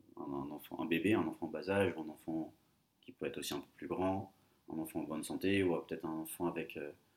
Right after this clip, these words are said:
euh, des difficultés médicales. Donc il faut, il y a déjà ça. Donc ils ont obtenu leur agrément. Euh, et ensuite, une fois que tu obtiens ton agrément d'adoption, tu choisis de t'orienter plutôt vers l'adoption en France ou alors vers l'adoption à l'étranger.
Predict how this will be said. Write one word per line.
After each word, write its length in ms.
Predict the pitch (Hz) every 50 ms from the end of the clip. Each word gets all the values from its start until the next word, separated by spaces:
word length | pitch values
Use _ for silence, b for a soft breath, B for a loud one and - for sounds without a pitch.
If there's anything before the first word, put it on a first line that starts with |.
| b b b b _ _ _ -
euh, 300 | 78 76 73 73 71 71
des 160 | - - -
difficultés 500 | - - - - - - - - 82 80
médicales. 500 | 78 78 73 - - - 92 - - - - _ _ _ _ _ _ _ -
Donc 80 | 80 78
il 60 | - -
faut, 140 | - - -
il 40 | 82
y 40 | 80
a 40 | 73
déjà 240 | 73 71 71 71
ça. 140 | - - 92
Donc 220 | - - 85 85 -
ils 120 | 85 85
ont 120 | 82 78
obtenu 300 | - 85 85 - 90 87
leur 160 | 85 85 78 80
agrément. 400 | 76 73 76 78 78 87 - - B B B B B B B B B B B B B B B B - -
Euh, 260 | 82 78 78 80 80 -
et 60 | 82
ensuite, 260 | 82 80 - - 123
une 80 | 123 -
fois 120 | - 98
que 80 | 90 -
tu 100 | - 87
obtiens 300 | 82 78 - - 101 95
ton 160 | 92 90 87
agrément 320 | 80 78 76 85 82 85 82
d'adoption, 580 | 80 76 78 - - - - 104 107 120 156 - - b b b b b b b b b _ -
tu 680 | - - - 90 87 85 80 80 78 76 76 76 78 78
choisis 320 | - - 85 80 90 107
de 100 | 104 87
t'orienter 400 | - 87 80 80 80 - 110 107
plutôt 320 | 104 - 92 - 101 101
vers 340 | 92 85 - 85 82 82 -
l'adoption 540 | 82 82 80 87 80 - - - 87 82 80
en 60 | 76
France 440 | - - - 113 135 - - - - -
ou 100 | 101 92
alors 240 | 90 101 117 120 -
vers 180 | - 90 82 82
l'adoption 520 | 82 80 85 87 - - - 107 107 -
à 60 | -
l'étranger. 400 | 87 85 82 - - 87 78 76